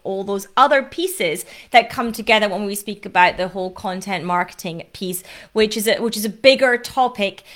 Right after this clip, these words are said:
than, um, I'm discussing on today's session, which is what platform do I focus on? So when you're looking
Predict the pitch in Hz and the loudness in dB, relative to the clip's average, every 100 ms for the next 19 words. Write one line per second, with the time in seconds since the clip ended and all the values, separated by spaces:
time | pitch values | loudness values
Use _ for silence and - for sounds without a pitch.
0 | - 208 214 202 202 180 185 190 185 202 | -14 6 8 8 8 8 6 4 0 0
1 | 208 208 196 196 185 180 - 185 185 185 | -2 -2 0 -2 -4 -6 -4 -4 -4 -6
2 | 185 180 175 175 175 - - - 233 - | 0 2 2 0 -4 -6 -4 2 2 2
3 | - 113 156 214 - - - 185 185 - | -4 -4 -6 -12 -16 -20 -8 -6 -6 -8
4 | - 196 180 175 196 - - 175 160 - | -4 -2 0 -2 -4 -4 0 0 0 -2
5 | 170 156 156 160 - 165 - 156 160 175 | -8 -8 -10 -10 -8 -10 -6 -6 -6 -10
6 | - 156 139 190 175 - 202 180 - - | -10 -12 -12 -12 -6 0 2 0 -8 -20
7 | - 208 202 202 214 247 320 330 | -8 -2 0 0 0 2 2 0